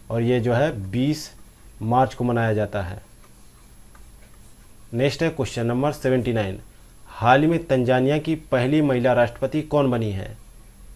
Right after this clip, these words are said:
तो तंजानिया की पहली महिला राष्ट्रपति सामिया सुलुहु हसन बनी हैं, सी ऑप्शन सही जवाब है। हसन दो हज़ार पन्द्रह में तंजानिया की उपराष्ट्रपति भी थीं।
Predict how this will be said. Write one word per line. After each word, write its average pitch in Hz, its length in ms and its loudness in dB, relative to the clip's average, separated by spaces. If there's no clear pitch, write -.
तो 113 100 -4
तंजानिया 127 580 0
की 151 180 -2
पहली 131 340 0
महिला 127 320 2
राष्ट्रपति 123 600 -2
सामिया 131 520 2
सुलुहु 139 520 0
हसन 117 320 0
बनी 113 200 0
हैं, 95 220 -6
सी 127 200 -4
ऑप्शन 123 380 0
सही 135 340 -4
जवाब 107 300 0
है। - 120 -8
हसन 147 320 0
दो 143 100 2
हज़ार 120 220 2
पन्द्रह 123 320 0
में 147 300 0
तंजानिया 123 480 0
की 127 120 -4
उपराष्ट्रपति 123 720 0
भी 107 160 -2
थीं। - 200 -12